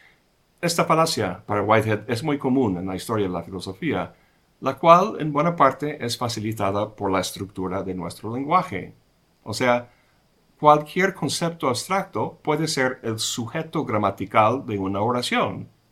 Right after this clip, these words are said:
Por ejemplo, "La gravedad ejerce una fuerza mayor en la Tierra que en la Luna".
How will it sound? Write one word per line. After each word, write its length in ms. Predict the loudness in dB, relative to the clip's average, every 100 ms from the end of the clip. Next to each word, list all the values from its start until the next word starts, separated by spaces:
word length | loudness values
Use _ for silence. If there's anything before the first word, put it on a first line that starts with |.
| -6
Por 100 | -2
ejemplo, 460 | -2 -4 -8 -10 _ _ _ _ _ _ _ -2
"La 220 | 0 2
gravedad 600 | 2 2 4 4 4 0
ejerce 400 | -2 -2 -2 0
una 200 | 0 0
fuerza 320 | -2 -2 -2
mayor 380 | 0 2 2 2
en 60 |
la 120 | 0 -2
Tierra 480 | 2 2 2 -2
que 220 | -6 -6 -6
en 200 | -6 -6
la 80 |
Luna". 400 | -2 -2 -2 -6